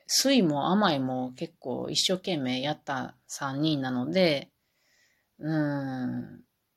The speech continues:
まあ、夫ともこう、だんだんこう、親友よりも固い、固いものが芽生えてきましたね。こう、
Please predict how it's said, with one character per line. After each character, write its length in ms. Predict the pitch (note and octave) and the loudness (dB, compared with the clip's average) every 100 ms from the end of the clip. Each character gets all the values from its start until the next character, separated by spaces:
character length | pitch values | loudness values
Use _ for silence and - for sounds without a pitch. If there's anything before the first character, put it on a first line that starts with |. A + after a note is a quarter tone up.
| _ - | _ -2
ま 160 | A#3+ | 2
あ、 40 | A3 | 2
夫 300 | A3 - B3 | 0 -6 -2
と 160 | G#3 | 0
も 180 | D3+ C#3 | 0 -2
こ 560 | - D3 C#3 C#3 - - | -2 2 4 2 0 -6
う、 120 | - | -4
だ 140 | F3 F#3+ | 0 4
ん 100 | F#3 | 6
だ 120 | F#3+ | 4
ん 100 | F#3+ | 4
こ 600 | F#3+ F3+ F3+ F3 F3 F3 | 4 6 8 8 4 0
う、 60 | - _ - | -6 _ -6
親 540 | - - D4+ C#4+ C#4 | 0 2 4 2 4
友 1400 | C#4 C#4+ C#4+ C#4+ C#4+ C#4 C4 B3+ B3 B3 B3 B3 B3 A#3 | 4 6 4 0 0 -2 0 2 2 4 2 2 2 2
よ 160 | G#3 G#3 | 6 6
り 120 | A3+ | 6
も 140 | G3+ F#3 | 4 2
固 300 | - B3+ - - | 0 0 -2 -4
い、 160 | F#3+ | -2
固 320 | - C4 E4 D#4 | 0 2 4 6
い 440 | F3 C3+ C3+ - B3+ | 4 2 -4 -10 -8
も 160 | F#3+ F#3 | 0 2
の 160 | D3+ | 2
が 380 | C3+ C3 C#3 - _ _ - | 0 0 0 -4 _ _ -2
芽 140 | F3 | 0
生 200 | E3+ E3 | 4 2
え 40 | |
て 120 | D#3+ D#3+ | 2 -2
き 100 | D#3+ | -2
ま 140 | D#3 | -2
し 60 | - | -2
た 100 | E3+ | 0
ね。 220 | G3+ F3 | 2 0
こ 280 | D#3+ C#3+ | -2 -4
う、 40 | - | -6